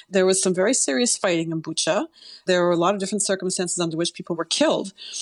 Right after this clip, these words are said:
What happened in Bucha and, uh, and other areas that have been under Russian forces, it need to be the subject of proper investigations into apparent war crimes. And if, if there are mass graves, then, uh, Ukrainian authorities need to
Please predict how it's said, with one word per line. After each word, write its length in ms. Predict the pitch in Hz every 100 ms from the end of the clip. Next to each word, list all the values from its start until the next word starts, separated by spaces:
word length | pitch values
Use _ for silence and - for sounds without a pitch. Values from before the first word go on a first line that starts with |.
| - -
What 200 | - 190
happened 340 | 185 214 226 208
in 100 | 190
Bucha 640 | 214 269 - 170 175 190 -
and, 160 | 175 170
uh, 140 | 180
and 200 | - 240
other 340 | 240 202 311 -
areas 480 | 165 170 165 175 -
that 80 |
have 140 | 170 165
been 160 | 175
under 380 | 170 170 170 165 -
Russian 380 | 165 - 170
forces, 640 | 165 160 156 - 202 254 - - - -
it 160 | 196 180
need 200 | 214 220
to 80 | 208
be 100 | 208
the 100 | 220
subject 420 | - 185 185 190
of 160 | 180 -
proper 380 | - - -
investigations 1160 | 240 233 226 - 190 160 165 - 165 165 175 - _ _ _
into 380 | 185 175 170 190
apparent 400 | 170 - 175 -
war 220 | 180 190
crimes. 440 | 202 - 175 190 185
And 120 | -
if, 220 | 196 - - 226
if 220 | 262 -
there 200 | 240 214
are 200 | 180 202
mass 360 | 214 202 214 -
graves, 560 | 185 170 226 330 -
then, 320 | 202 185 185 -
uh, 60 | 196 190
Ukrainian 480 | 202 196 220 208 196
authorities 720 | 190 - 285 247 175 180 -
need 160 | 190 190
to 160 | 190 180